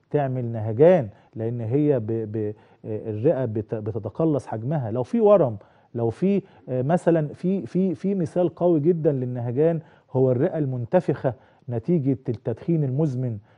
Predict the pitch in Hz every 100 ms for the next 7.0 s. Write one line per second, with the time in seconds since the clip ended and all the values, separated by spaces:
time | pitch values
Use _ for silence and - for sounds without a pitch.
0 | _ 110 110 117 113 139 156 147 117 120
1 | 151 151 151 135 123 127 117 165 139 107
2 | - _ _ _ 117 - 139 135 120 135
3 | 156 151 120 - 165 143 131 120 147 131
4 | 110 123 165 147 135 123 160 139 - 107
5 | - _ _ 123 117 160 220 - 147 143
6 | 135 131 196 - 151 147 135 190 143